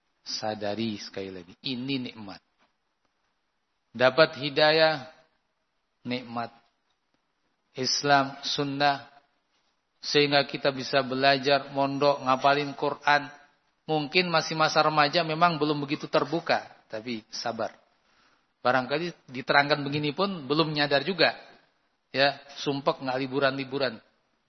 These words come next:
Pengen suasana baru. Barangkali masih begitu. Sudah,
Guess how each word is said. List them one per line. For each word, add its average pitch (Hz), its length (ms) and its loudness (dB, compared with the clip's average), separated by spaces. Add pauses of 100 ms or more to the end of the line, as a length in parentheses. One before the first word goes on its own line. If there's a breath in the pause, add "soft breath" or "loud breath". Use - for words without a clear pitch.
(400)
Pengen 117 480 -6 (800)
suasana 110 560 -6
baru. 104 260 -8 (920)
Barangkali 240 480 2
masih 214 280 -2
begitu. 135 300 -6 (500)
Sudah, 101 280 -14